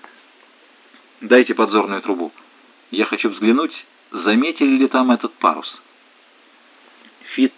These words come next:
украдкой метнул на Уайлдера торжествующий взгляд,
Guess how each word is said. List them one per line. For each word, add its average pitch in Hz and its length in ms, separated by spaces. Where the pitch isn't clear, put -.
украдкой 110 480
метнул 95 400
на 87 120
Уайлдера 90 440
торжествующий 85 760
взгляд, 95 360